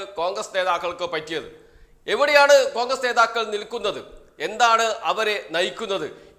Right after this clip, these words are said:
ഈ ചോദ്യം ഇന്ന് കേരളത്തിൽ ഉയർന്നു വരുന്നു. കാരണം രാജ്മോഹൻ ഉണ്ണിത്താൻ അദ്ദേഹത്തിൻ്റെ മനസ്സിൽ നിന്നുള്ള കാര്യങ്ങളാണ് പറഞ്ഞത്. ഇതുതന്നെയാണ് മറ്റെല്ലാ കോൺഗ്രസ് എം പിമാരുടെയും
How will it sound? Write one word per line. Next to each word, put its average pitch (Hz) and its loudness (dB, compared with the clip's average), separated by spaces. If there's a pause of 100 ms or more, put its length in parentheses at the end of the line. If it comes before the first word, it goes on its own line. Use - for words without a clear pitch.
ഈ - -4 (160)
ചോദ്യം 247 0 (240)
ഇന്ന് 240 0 (220)
കേരളത്തിൽ 240 -2 (160)
ഉയർന്നു 240 -2
വരുന്നു. 240 -4 (500)
കാരണം 220 2
രാജ്മോഹൻ 233 2
ഉണ്ണിത്താൻ 233 2 (300)
അദ്ദേഹത്തിൻ്റെ 233 -2
മനസ്സിൽ 220 -2
നിന്നുള്ള 233 -2
കാര്യങ്ങളാണ് 233 2
പറഞ്ഞത്. 226 -2 (360)
ഇതുതന്നെയാണ് 233 0 (140)
മറ്റെല്ലാ 226 0 (140)
കോൺഗ്രസ് 226 -4
എം 214 -10
പിമാരുടെയും 233 0